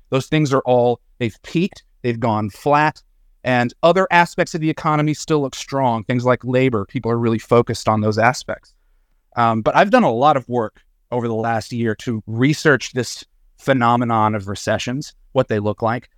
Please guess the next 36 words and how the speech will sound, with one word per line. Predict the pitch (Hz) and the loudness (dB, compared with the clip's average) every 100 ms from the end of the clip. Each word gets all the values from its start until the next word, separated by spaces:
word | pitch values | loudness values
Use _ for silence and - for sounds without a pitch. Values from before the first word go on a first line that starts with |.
| _ _ | _ _
There's | 139 123 | -2 0
a | |
lot | 123 120 | 4 4
of | 120 | 4
consistency | - 123 - 160 - 131 - 110 | -6 -12 -4 -4 -4 -12 -8 -10
to | - 104 | -6 -8
them. | 98 - _ _ _ _ | -10 -16 _ _ _ _
And | 131 | 0
I, | 135 | 0
I | 143 | -2
think | - 190 190 | 0 -2 0
that | 156 135 _ - | 0 0 _ -14
the, | 127 | -14
the, | 131 131 | -2 0
one | 143 | 2
of | 202 | 2
the | 151 | 2
biggest | 120 180 196 165 - | 2 2 2 -2 -2
takeaways | 151 156 139 101 92 - - - | -2 0 -2 -4 -10 -14 -14 -2
when | 135 | 0
you | 131 127 | 0 -2
actually | 131 135 - 160 143 | -2 -4 -2 -2 -2
look | 117 135 170 | 0 0 0
at | 165 | -2
the | |
data | 139 117 107 107 _ - | -2 -2 -4 -12 _ -6
and | 123 | -2
you | 117 | 0
look | 117 131 | 0 0
at | 180 | 0
the | 180 | -2
charts | - 104 - - - _ _ _ _ _ | -2 -4 -4 -16 -20 _ _ _ _ _
is | - 135 117 | -4 -4 0
that | 131 131 127 _ _ _ - | 2 2 0 _ _ _ -4
there | 127 156 160 | 2 2 2
is | 151 143 135 - | 0 -2 -4 -12